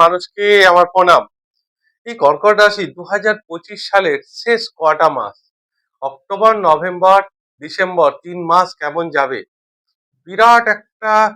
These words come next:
শুভ খবর আসতে চলেছে কর্কট রাশির। বহুদিন পর এবার ধীরে ধীরে কর্কট রাশির মানুষের মুখে হাসি ফুটতে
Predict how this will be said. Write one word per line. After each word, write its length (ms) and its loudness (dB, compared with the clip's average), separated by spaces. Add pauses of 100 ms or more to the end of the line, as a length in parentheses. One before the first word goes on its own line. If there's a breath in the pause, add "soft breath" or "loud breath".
(400)
শুভ 280 -20 (240)
খবর 300 -4 (120)
আসতে 220 -14 (120)
চলেছে 380 -8 (560)
কর্কট 420 -2
রাশির। 320 -4 (180)
বহুদিন 680 -8 (200)
পর 260 2 (560)
এবার 420 0 (180)
ধীরে 260 -10 (120)
ধীরে 240 -8 (200)
কর্কট 420 -6
রাশির 360 -10 (460)
মানুষের 460 -10
মুখে 260 -14 (200)
হাসি 380 -14
ফুটতে 320 -20